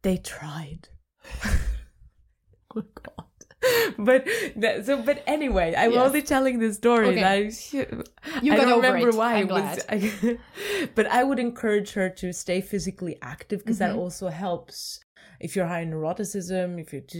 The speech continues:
Speaker 1: we talked about that, to
Speaker 2: Yeah.
Speaker 1: stay, to stay fit, to stay healthy, that, that you don't, that you're not morbidly obese, you know, that would help.
Speaker 2: That would help. Okay.
Speaker 1: But,
Speaker 2: Mm-hmm.
Speaker 1: um, that she has activities where she, where she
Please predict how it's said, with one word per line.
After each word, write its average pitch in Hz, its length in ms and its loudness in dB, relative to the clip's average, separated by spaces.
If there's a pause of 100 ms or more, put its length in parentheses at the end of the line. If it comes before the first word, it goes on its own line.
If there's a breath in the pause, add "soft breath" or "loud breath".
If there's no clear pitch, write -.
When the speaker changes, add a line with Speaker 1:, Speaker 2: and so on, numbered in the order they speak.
(120)
Speaker 1:
we 170 180 -6
talked - 280 -6
about 147 240 -6
that, 156 340 -6
to 240 80 -4
Speaker 2:
Yeah. 180 180 -4
Speaker 1:
stay, 170 340 -2 (720)
to 180 100 -6
stay 160 300 -4
fit, 247 360 2
to 196 80 -12
stay 165 260 -6
healthy, 185 600 -2 (500 loud breath)
that, 175 420 -6 (840)
that - 140 -8
you 160 100 -8
don't, 170 380 -4
that - 120 -14
you're 165 160 -2 (160)
not 180 180 -2
morbidly 190 540 -2
obese, 202 500 -2
you 165 60 -10
know, 180 120 0
that 180 280 2
would 202 140 2
help. 208 460 -2 (220)
Speaker 2:
That 190 160 -2
would 208 120 -4
help. 196 360 -4 (100)
Okay. 208 200 -4
Speaker 1:
But, 220 200 4
Speaker 2:
Mm-hmm. 208 260 2
Speaker 1:
um, 196 140 -6 (400 soft breath)
that 233 280 0
she - 120 -4
has 214 220 -2
activities 208 640 -4
where 185 120 -6
she, 180 420 -6
where 170 220 -4
she 160 440 -10